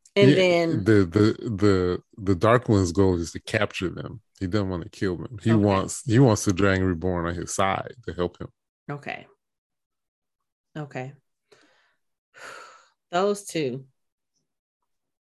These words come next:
Speaker 1: They just, and, and I was thinking about it where you were saying earlier about Ta'Veren, you know, being lucky, or that's one of the traits. Obviously not.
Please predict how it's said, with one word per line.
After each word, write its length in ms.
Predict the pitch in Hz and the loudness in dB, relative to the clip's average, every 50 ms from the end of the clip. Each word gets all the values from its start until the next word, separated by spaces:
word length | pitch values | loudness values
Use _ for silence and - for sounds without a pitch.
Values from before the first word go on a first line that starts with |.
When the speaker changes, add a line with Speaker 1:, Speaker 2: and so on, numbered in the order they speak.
| _ _ _ _ _ _ _ _ _ _ | _ _ _ _ _ _ _ _ _ _
Speaker 1:
They 180 | - 160 160 170 | -2 -2 0 -2
just, 380 | 165 165 165 160 156 156 - - - _ _ _ _ _ _ _ _ _ _ _ | -2 -2 -4 -6 -6 -8 -12 -20 -20 _ _ _ _ _ _ _ _ _ _ _
and, 300 | - - 190 190 185 180 - - | -4 0 2 2 2 0 0 -2
and 220 | 190 190 185 180 - | 0 0 0 -2 -2
I 140 | - 196 185 | -2 -2 0
was 180 | 180 180 175 - | 0 -2 -2 -4
thinking 380 | - 240 240 240 240 220 196 | -2 -2 -2 -2 -2 -2 -2
about 260 | 185 175 185 175 170 | 0 0 2 2 2
it 60 | 165 165 | 2 2
where 120 | 170 175 | 2 0
you 200 | 175 175 180 196 | 0 0 0 0
were 100 | 196 185 | 0 0
saying 460 | 175 - - - - 185 170 165 165 - | -2 -2 -4 -6 -4 -4 -4 -4 -4 -2
earlier 540 | - 185 202 208 202 190 170 165 160 160 | 0 2 2 4 2 2 2 2 0 0
about 380 | 127 127 160 165 160 156 156 - | -2 -2 -2 -2 -2 -4 -4 -6
Ta'Veren, 760 | - - 151 147 160 170 175 190 190 180 165 160 160 156 165 160 _ _ _ _ _ - | -6 -8 -4 0 2 2 4 4 2 0 0 0 -2 -4 -6 -8 _ _ _ _ _ 0
you 120 | 190 190 185 | 2 2 4
know, 400 | 175 160 147 147 143 135 - _ _ _ - 151 135 | 4 2 2 0 -2 -4 -8 _ _ _ -14 -4 2
being 340 | 180 196 202 190 170 165 | 4 6 6 6 6 4
lucky, 520 | 165 165 160 175 190 226 226 - 175 165 165 | 4 4 4 4 4 4 2 0 0 0 2
or 180 | 160 156 151 | 2 0 0
that's 380 | 151 147 147 165 175 170 175 - | -2 -4 -2 2 2 2 2 2
one 200 | 175 175 175 175 | 0 0 2 2
of 80 | 170 156 | 2 0
the 80 | 156 160 | -2 -4
traits. 500 | 160 - - 240 202 175 147 - - - _ _ _ _ _ _ _ - | -4 -2 0 0 0 0 -2 -4 -10 -20 _ _ _ _ _ _ _ -2
Obviously 540 | 190 196 220 220 208 190 185 - 170 156 156 | 2 4 4 6 6 4 4 4 0 0 2
not. 260 | 156 170 160 123 - | 2 2 0 0 -2